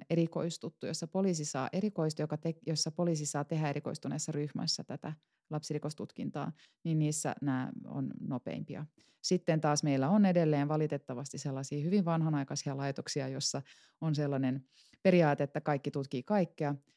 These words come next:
ja niissä nämä ei tietenkään etene yhtä nopeasti, ja se on varmaan sanomattakin selvää, että ne ei välttämättä ole ihan yhtä hyvin tehtyjä muutenkaan. Ja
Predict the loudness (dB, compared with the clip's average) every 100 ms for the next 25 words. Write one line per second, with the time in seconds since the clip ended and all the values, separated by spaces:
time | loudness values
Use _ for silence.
0 | _ 0 2 2 0 -4 -4 -6 -2 0
1 | 0 -2 -4 -6 -4 -6 -6 -8 -6 -4
2 | -4 -4 -8 -4 -2 2 2 2 0 0
3 | 0 0 -2 -10 -4 2 2 2 2 2
4 | 0 -2 -8 -6 -6 -6 -6 -6 -6 -6
5 | -6 -6 -8 -10 -8 -6 -6 -6 -4 -2
6 | -4 -4 -6 -10 -10 _ -4 -2 0 -2
7 | -4 -4 -4 -4 -6 -6 -6 -2 0